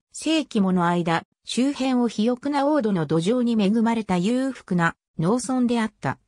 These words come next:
千三百三年に、アスペルク伯は、コルンベストハイムをビュルテンベルク公に売却した。はじめは、アムトカンシュタットに属したが、千七百十九年から、アムトルートビヒスブルク、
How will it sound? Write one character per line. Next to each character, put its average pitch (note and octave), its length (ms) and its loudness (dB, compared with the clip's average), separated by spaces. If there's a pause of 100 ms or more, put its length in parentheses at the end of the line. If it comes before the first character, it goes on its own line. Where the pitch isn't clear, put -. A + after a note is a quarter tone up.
(520)
千 C#4+ 280 -2
三 C#4 320 -2
百 G#3+ 200 -2
三 G#3+ 320 0
年 G#3 260 4
に、 F#3 200 0 (180)
ア F#3 120 0
ス - 120 -6
ペ D#4 160 0
ル D#4 120 -2
ク - 100 -6
伯 B3 320 -2
は、 D#3+ 220 0 (240)
コ - 100 -2
ル C#4+ 120 0
ン D4+ 180 -4
ベ D#4 120 0
ス - 140 -6
ト C#4+ 120 -4
ハ D4 160 -4
イ C4+ 80 0
ム G3 180 2
を E3 140 -2 (200)
ビ F3 140 0
ュ G#3 40 0
ル C4+ 100 -2
テ C#4+ 160 -4
ン C4+ 100 -4
ベ C#4 100 0
ル C4+ 80 -6
ク - 140 -14
公 A3 180 -2
に F#3 140 0
売 D#3+ 240 -2
却 G3+ 300 -6
し - 120 -8
た。 D3 240 -6 (600)
は F#3+ 160 0
じ C#4 140 -4
め D4 160 -2
は、 B3+ 200 0 (220)
ア E3+ 120 0
ム C#4+ 120 2
ト C#4+ 160 -4
カ D4+ 160 -6
ン D#4 80 -4
シ - 140 -6
ュ - 20 -20
タ C#4+ 80 -2
ッ C#4+ 140 -8
ト B3 120 0
に F#3 140 0
属 F3+ 280 -2
し - 80 -8
た F3 140 -2
が、 D#3 240 -2 (200)
千 D4+ 260 -4
七 B3+ 240 0
百 G3+ 300 -4
十 A3 200 0
九 B3+ 280 -2
年 G3 200 0
か D#3 140 -2
ら、 D3+ 180 -2 (240)
ア D#3+ 140 2
ム A#3 120 2
ト C4 160 -2
ル B3 100 0
ー C4+ 100 0
ト C4 140 0
ビ B3+ 140 -2
ヒ - 140 -12
ス - 160 -6
ブ A3 100 0
ル A3+ 100 -2
ク、 E3+ 200 -2